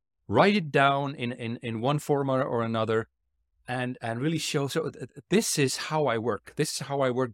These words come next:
best. This is what, uh, triggers me in a negative way, perhaps. This is how I work in, um, uh, uh, in projects or, or in other fashions, et cetera."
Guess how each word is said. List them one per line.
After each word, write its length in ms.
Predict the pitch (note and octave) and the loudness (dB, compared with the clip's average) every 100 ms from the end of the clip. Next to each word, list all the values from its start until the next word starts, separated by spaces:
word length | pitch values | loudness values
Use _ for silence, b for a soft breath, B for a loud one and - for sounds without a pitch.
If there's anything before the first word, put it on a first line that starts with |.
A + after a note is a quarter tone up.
| _ | _
best. 360 | C3 E3+ - - _ _ _ _ - | 2 2 -4 -12 _ _ _ _ 0
This 200 | C#3+ - | 2 2
is 100 | D#3+ - | -4 0
what, 220 | B2 - _ _ _ _ _ _ | 0 -2 _ _ _ _ _ _
uh, 320 | A#2 G#2+ G#2 - | 0 2 2 0
triggers 400 | E3 C#3 C3+ A2 | -2 2 2 2
me 280 | A#2+ A#2+ A#2 | 4 4 2
in 200 | - G2+ | 0 0
a 60 | |
negative 540 | G#2 C3 D3 C#3+ B2 B2+ | 2 2 2 0 0 6
way, 260 | C3+ C#3+ | 8 6
perhaps. 720 | D3+ - A#2+ C3 C3+ - - - _ _ - | 4 -4 -4 0 -2 -2 -10 -12 _ _ -10
This 280 | G2 B2+ D3 | -4 -4 -4
is 100 | - | -6
how 320 | - C3+ B2 | -4 -2 0
I 120 | A2+ | 0
work 360 | G#2+ A#2 A2+ - | 2 4 2 -2
in, 280 | A2+ G#2 - | -6 -6 -6
um, 560 | G#2 G2+ G2+ G2+ G2+ A2 - | -4 -2 -2 -4 -8 -10 -8
uh, 20 | |
uh, 680 | F#2+ F#2 F2+ F2+ - F2 - | -6 -4 -6 -8 -10 -12 -10
in 120 | G#2 | -10
projects 640 | - C#3+ D3 C3+ C3+ - - | -6 0 0 4 2 2 -6
or, 180 | F#2+ G#2 | -8 -8
or 180 | F2+ | -8
in 140 | G2 G2+ | -8 -6
other 200 | B2 A#2 | -6 -6
fashions, 500 | - A2 G2+ G#2+ G2 | -4 -4 -4 -6 -8
et 80 | F#2 | -8
cetera." 320 | G#2 F#2 | -10 -10